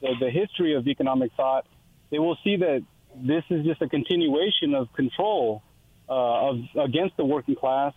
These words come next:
by the, by the global power elite. To me, this is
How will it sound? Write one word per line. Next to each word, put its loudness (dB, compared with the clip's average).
by 0
the, 0
by 0
the -2
global 0
power 0
elite. 0
To -2
me, 2
this 0
is 0